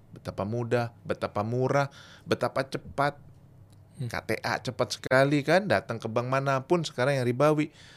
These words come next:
Speaker 1: responnya luar biasa bagus
Speaker 2: Oh, iya.
Speaker 1: dan cepat dan murah.
Speaker 2: Iya.
Speaker 1: Sementara yang sini lelet, lambat, tapi ini rezeki kita, Bos. Sudah, tutup mata.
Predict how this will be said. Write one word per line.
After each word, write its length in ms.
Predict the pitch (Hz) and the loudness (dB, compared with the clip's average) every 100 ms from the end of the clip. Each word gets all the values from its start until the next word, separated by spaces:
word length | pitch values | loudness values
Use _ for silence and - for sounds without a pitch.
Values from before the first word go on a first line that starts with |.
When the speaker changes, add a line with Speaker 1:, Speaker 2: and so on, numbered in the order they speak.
| - | 0
Speaker 1:
responnya 460 | 123 120 - 123 120 | 4 4 2 0 2
luar 180 | 113 107 | 2 2
biasa 320 | 104 98 98 | -2 -4 -6
bagus 420 | - 98 - 82 | -6 -4 -4 -4
Speaker 2:
Oh, 80 | 113 | -6
iya. 140 | 101 | -6
Speaker 1:
dan 80 | 92 | -8
cepat 360 | 85 - - 180 | -8 0 4 4
dan 160 | 120 127 | 4 4
murah. 340 | 220 202 160 - - - | 6 4 2 -6 -18 -10
Speaker 2:
Iya. 280 | 113 104 | -8 -6
Speaker 1:
Sementara 400 | - 180 202 202 | -2 0 6 6
yang 100 | 196 180 | 6 2
sini 300 | 208 202 185 - - | 0 0 -4 -8 -20
lelet, 440 | - 90 92 107 104 | -8 -4 -2 -2 -4
lambat, 300 | 107 117 139 | -6 -8 -8
tapi 160 | 156 | -8
ini 160 | 208 220 | -6 -4
rezeki 300 | 139 123 131 | -4 -8 -10
kita, 320 | - 175 120 | -10 -10 -10
Bos. 180 | 117 127 | -10 -10
Sudah, 300 | - 285 156 | -8 -6 -6
tutup 320 | - 185 185 | -4 -2 -2
mata. 420 | 175 135 123 - | -4 -6 -6 -14